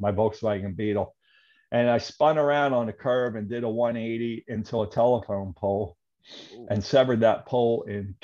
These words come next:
Speaker 1: two and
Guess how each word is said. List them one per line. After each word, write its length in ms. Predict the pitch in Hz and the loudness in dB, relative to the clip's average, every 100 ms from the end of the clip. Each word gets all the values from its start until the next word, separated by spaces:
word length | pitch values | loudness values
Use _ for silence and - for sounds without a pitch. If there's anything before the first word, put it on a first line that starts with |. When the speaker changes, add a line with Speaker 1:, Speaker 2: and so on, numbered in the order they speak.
| - | -10
Speaker 1:
two 360 | 151 139 101 - _ _ _ _ _ _ _ _ _ _ _ _ _ _ _ _ _ - - | 0 2 2 -2 _ _ _ _ _ _ _ _ _ _ _ _ _ _ _ _ _ -8 0
and 720 | 127 120 117 110 107 110 | 4 6 6 4 2 0